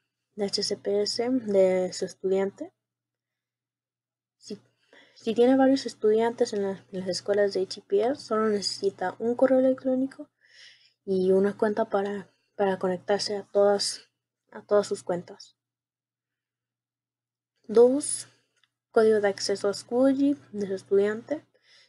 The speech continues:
Los pasos para obtenerlo se encuentran arriba, debajo de navegación y luego viendo el código en School, donde dice Schoology.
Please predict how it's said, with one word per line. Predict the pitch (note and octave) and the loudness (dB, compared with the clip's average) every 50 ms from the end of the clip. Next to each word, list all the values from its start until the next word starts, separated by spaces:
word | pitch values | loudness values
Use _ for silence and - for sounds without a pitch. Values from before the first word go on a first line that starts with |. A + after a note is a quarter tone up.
| _ _ | _ _
Los | - G3 - | -6 -4 0
pasos | - G#3 F#3+ A3+ G#3+ | 0 0 0 -2 -4
para | - - G3+ G3 | -4 -2 -2 -2
obtenerlo | F#3+ - - - G3 G3 G3 G3 G3+ G#3+ A3+ | -2 -4 -6 -8 -6 -6 -4 -4 -4 -6 -6
se | - A3+ G3+ | -8 -8 -8
encuentran | G3+ G3+ F#3+ F#3+ - F#3+ F#3 F#3+ | -8 -8 -10 -10 -12 -16 -12 -10
arriba, | F#3+ F#3 - G#3+ B3 C#4 D4 D#4 E4+ F4+ F#4 - _ _ _ _ _ _ _ _ _ _ _ _ _ _ _ _ _ _ _ _ _ _ - | -10 -10 -4 0 0 2 2 2 0 -2 -4 -8 _ _ _ _ _ _ _ _ _ _ _ _ _ _ _ _ _ _ _ _ _ _ -6
debajo | G3 G3 F#3+ F#3+ - G3 | -2 -2 -2 -2 -4 -6
de | F#3+ F#3+ | -6 -6
navegación | F#3 F3+ F3+ F#3+ F#3+ F#3+ - - - B3+ C4+ C#4+ D4+ D4 B3 | -6 -6 -6 -6 -8 -8 -10 -6 -4 -2 -2 0 0 -2 -4
y | G3 | -4
luego | F#3+ F#3 F#3 F3+ F3+ F3+ F#3 F3+ F#3 F#3+ - _ _ _ _ | -4 -6 -8 -8 -10 -12 -10 -12 -12 -12 -14 _ _ _ _
viendo | G3+ F3+ F3+ F#3 F3+ F3+ F3 _ _ _ _ _ _ _ _ _ _ _ _ | -8 -8 -6 -6 -6 -8 -10 _ _ _ _ _ _ _ _ _ _ _ _
el | - - _ | -18 -10 _
código | - G3 F#3+ F#3 F#3 | 0 0 0 0 0
en | F3 F3 E3+ | -4 -6 -8
School, | - - - A3+ B3+ C4 C4 B3+ - - - | -10 -10 -4 0 0 0 0 -2 -6 -12 -10
donde | G#3 F#3 F#3 F3 F3+ | -8 -8 -6 -6 -6
dice | G3 - - | -6 -8 -8
Schoology. | - - - - A3+ A#3 A#2+ - - - F#4+ | -8 -10 -8 -6 -2 0 0 -2 -2 -2 -4